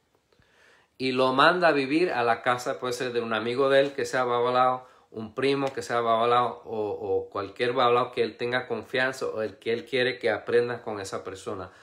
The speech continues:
Lo mandan para allá. Entonces, ellos tienen como un, un, para yo mandar mi hija allá y que ella se quede ahí de diez a, a dieciséis años con, eh, otra familia,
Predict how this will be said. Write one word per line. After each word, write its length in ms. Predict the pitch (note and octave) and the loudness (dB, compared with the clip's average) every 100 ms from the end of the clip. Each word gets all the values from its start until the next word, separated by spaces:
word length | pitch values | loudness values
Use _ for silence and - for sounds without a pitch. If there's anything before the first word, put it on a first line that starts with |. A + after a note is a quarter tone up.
| - _ | -20 _
Lo 160 | - A#2 | -4 0
mandan 380 | A#2 C3+ D3+ C#3+ | 4 4 2 -2
para 240 | B2 G#2+ | -2 -2
allá. 280 | F#2+ F2 - - - - - | -2 -6 -10 -18 -20 -20 -14
Entonces, 460 | A#2 A#2+ C3+ - - | -8 -8 -6 -6 2
ellos 320 | C#3 E3+ E3 | 4 4 2
tienen 300 | E3+ E3+ F3 | -4 -4 -2
como 420 | D#3+ C#3 C3+ C3 | -4 -2 -2 0
un, 540 | C#3 D3+ D3+ D3 C3+ B2+ - | -2 -2 -4 -4 -8 -12 -14
un, 400 | D#3 D3 D3+ D3+ B2 - _ _ _ _ _ | -8 -6 -6 -8 -10 -16 _ _ _ _ _
para 200 | C3 C3 | 0 4
yo 140 | C#3 D3+ | 4 4
mandar 340 | E3 E3 E3 | 4 4 4
mi 280 | D#3 D#3 E3+ | 4 2 0
hija 180 | D3+ D3 | 2 4
allá 480 | C#3+ C#3+ C#3+ C#3 - | 4 4 2 -2 -8
y 160 | B2+ A#2 | -12 -4
que 160 | A#2+ | 0
ella 160 | A#2+ C#3 | 2 0
se 200 | D3 C#3+ | 0 -2
quede 220 | - C#3+ | 2 4
ahí 280 | C3+ C3+ C#3 | 4 4 4
de 140 | B2 | 2
diez 240 | A2+ A#2+ B2+ | 2 0 2
a, 360 | C3 - A2+ | 0 2 2
a 80 | A2+ | 2
dieciséis 640 | G#2+ G#2+ A2 - C3+ C3 D3+ | 0 -6 -6 -4 -4 0 0
años 340 | C#3+ C#3 B2 - | 2 0 -6 -8
con, 440 | B2 A2 G#2+ F#2+ _ _ | -8 -6 -6 -8 _ _
eh, 240 | F#2+ F#2 - | -8 -8 -4
otra 340 | A#2 A#2+ C3+ | -2 0 0
familia, 760 | C3+ C3+ C#3 D3+ C#3 A#2+ A2+ | 0 0 0 -2 -2 -2 -4